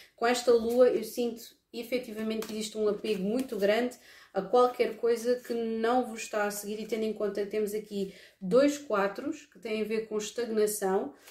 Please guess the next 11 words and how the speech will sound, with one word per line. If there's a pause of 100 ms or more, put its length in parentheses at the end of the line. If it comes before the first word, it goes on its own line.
(380)
ah,
emocional,
e
temos
aqui
duas
luas
presentes,
isto
poderá
estar,